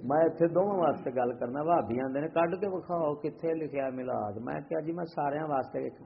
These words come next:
ایک میلاد ایسا کڈ دینا، جے کوئی مائی دلال اس میلاد نوں ٹھکرا جائے، میری زبان وڈ دے جے۔" صحیح حدیث مسلم شریف وچوں کڈ دینا۔ کہ کی میں کہ آپ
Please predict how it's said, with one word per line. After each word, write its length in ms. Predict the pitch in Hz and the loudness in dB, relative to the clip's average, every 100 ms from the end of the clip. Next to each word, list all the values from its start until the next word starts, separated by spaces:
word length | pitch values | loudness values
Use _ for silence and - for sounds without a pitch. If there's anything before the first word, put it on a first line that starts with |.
| - | -4
ایک 220 | 165 165 | -2 -2
میلاد 320 | 127 120 123 143 | -4 -2 -2 -2
ایسا 260 | 120 - 139 | -4 -4 -4
کڈ 320 | - 147 143 | -2 -2 -2
دینا، 240 | 143 151 | -4 -4
جے 120 | 160 | -4
کوئی 340 | 156 - 160 196 | -6 0 2 4
مائی 260 | 156 131 | 4 2
دلال 320 | 135 139 139 135 | 2 2 2 2
اس 160 | 135 | 0
میلاد 320 | 127 123 120 123 | -2 2 4 4
نوں 100 | 131 | 0
ٹھکرا 360 | 123 120 131 | -2 0 2
جائے، 140 | 139 147 | 2 0
میری 160 | 147 | -2
زبان 340 | 131 110 117 120 | -2 0 0 0
وڈ 260 | 131 143 175 | 0 -2 -4
دے 100 | 160 | -8
جے۔" 80 | 135 196 220 190 151 135 - - - - - - - - - - - - | -8 -10 -8 -10 -12 -14 -16 -16 -16 -18 -18 -18 -18 -18 -20 -20 -20 -20
صحیح 480 | - - 220 190 214 | -18 2 4 6 6
حدیث 340 | 175 160 180 170 | 6 6 4 2
مسلم 340 | 160 160 165 | -2 -2 -2
شریف 280 | - 143 135 | -2 -4 -4
وچوں 140 | 131 | -4
کڈ 220 | 139 135 147 | -4 -4 -4
دینا۔ 320 | 143 131 - - - _ _ _ _ - - - - _ - - - | -6 -10 -18 -20 -20 _ _ _ _ -20 -20 -20 -20 _ -20 -10 -4
کہ 100 | 131 | 0
کی 240 | 147 165 175 | 0 0 0
میں 160 | 156 | 2
کہ 100 | 123 | 4
آپ 180 | 135 139 | 8 8